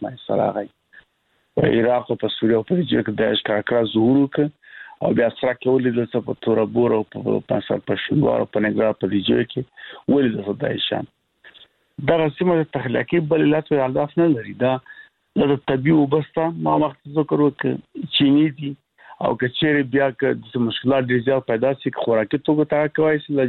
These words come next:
جازو، له، له، له الوتکو نه ورته اکمالات ورکړي. دا چې په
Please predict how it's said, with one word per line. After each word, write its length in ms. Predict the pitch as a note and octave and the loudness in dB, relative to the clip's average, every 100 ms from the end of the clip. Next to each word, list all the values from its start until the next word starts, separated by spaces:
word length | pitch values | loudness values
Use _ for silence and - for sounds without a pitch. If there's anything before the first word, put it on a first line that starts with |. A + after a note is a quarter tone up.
| B2 | 0
جازو، 320 | B2+ A#2+ C#3 C#3 C3 B2 | -2 2 4 4 4 0
له، 100 | - | -2
له، 160 | - A#2+ | -2 0
له 100 | E3 | 0
الوتکو 380 | - - D3 D3 | -2 -2 -2 0
نه 80 | C#3 - - - - - | -2 -4 -14 -20 -8 -4
ورته 200 | A2+ B2 | 0 0
اکمالات 440 | A#2 A#2 A#2 G#2+ - | 0 2 0 0 -4
ورکړي. 320 | - - G#2+ - - - - C#3 | -4 -8 -12 -14 -18 -18 -10 -2
دا 80 | F#3 | 0
چې 120 | F#3+ F3 E3 | 0 0 0
په 160 | D#3+ | 0